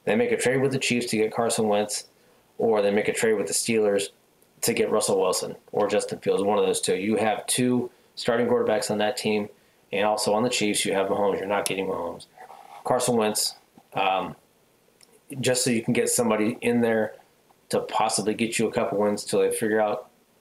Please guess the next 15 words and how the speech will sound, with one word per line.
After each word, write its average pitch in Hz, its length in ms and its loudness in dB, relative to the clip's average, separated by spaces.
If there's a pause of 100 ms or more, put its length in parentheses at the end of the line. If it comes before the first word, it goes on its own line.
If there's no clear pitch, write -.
(480)
for 104 280 -4 (240)
some 113 460 -2
stupid 113 440 -2
reason 104 280 -2
that 95 160 -2
Tua 113 260 0
comes 101 240 -4
back, 101 320 -2
which, - 320 -4 (560)
in 101 40 -4
my 113 140 2
opinion, 101 400 -2
Tua 104 220 0
should - 200 -2
retire 95 560 -2